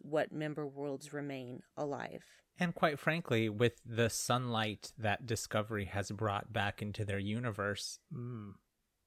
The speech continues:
Speaker 2: they would never let them. They wouldn't be able to with,
Speaker 1: Mm-mm.
Speaker 2: with, with that, that hope ba-, brought back, with that optimism brought back,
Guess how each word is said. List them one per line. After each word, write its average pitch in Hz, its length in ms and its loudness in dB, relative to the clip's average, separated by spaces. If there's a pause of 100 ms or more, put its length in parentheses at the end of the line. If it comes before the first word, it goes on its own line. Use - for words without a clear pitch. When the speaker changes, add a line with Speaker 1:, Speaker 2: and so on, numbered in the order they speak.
(120)
Speaker 2:
they 120 220 0
would 110 180 0
never 107 260 2
let 104 260 2
them. 92 380 -2
They 113 100 2
wouldn't 113 240 0
be 104 140 2
able 117 240 -2
to 92 320 -4 (640)
with, 107 220 -2
Speaker 1:
Mm-mm. - 180 -8
Speaker 2:
with, 107 120 -4 (140)
with 104 220 -4
that, 104 320 0
that 104 220 0
hope - 360 -2 (100)
ba-, 107 240 0
brought 107 280 2
back, 98 260 0
with 107 80 -4
that 98 140 2
optimism 98 560 -4
brought 95 180 -4
back, 92 220 -6